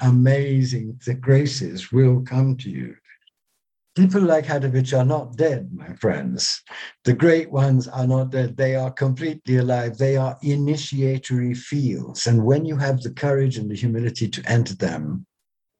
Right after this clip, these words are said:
you'll find that their companionship will be electrifying.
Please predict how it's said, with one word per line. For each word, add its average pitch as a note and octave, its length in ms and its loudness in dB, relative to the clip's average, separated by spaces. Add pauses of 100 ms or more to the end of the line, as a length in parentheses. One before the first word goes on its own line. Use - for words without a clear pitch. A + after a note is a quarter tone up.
(140)
you'll B2+ 240 4
find B2 460 -2
that G#2+ 260 -8
their C3 400 2
companionship G#2 1080 -2 (220)
will G#2 260 2
be G2 440 -2
electrifying. G#2+ 1600 -2